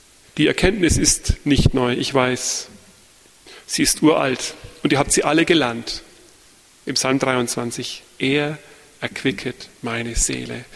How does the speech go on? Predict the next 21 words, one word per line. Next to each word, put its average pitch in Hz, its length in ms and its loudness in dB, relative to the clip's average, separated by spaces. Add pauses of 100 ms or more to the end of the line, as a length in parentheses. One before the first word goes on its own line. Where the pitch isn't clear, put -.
(340)
Dieses 123 400 0
Auffrischen 170 720 4
unserer 135 300 4
Seele, 123 460 -2 (460)
das 156 260 2
ist - 280 0
Gottes 131 380 2
Werk 127 240 -4
an 143 120 -4
uns. - 500 -6 (440)
Das 127 180 2
lasst 131 280 0
geschehen. 131 500 0 (220)
So - 280 6
versteht 180 600 2
dieses 156 320 2
Umkehren, 135 720 0 (400)
zurück 196 420 4
zu - 120 4
ihm 196 260 4
kommen, 135 420 2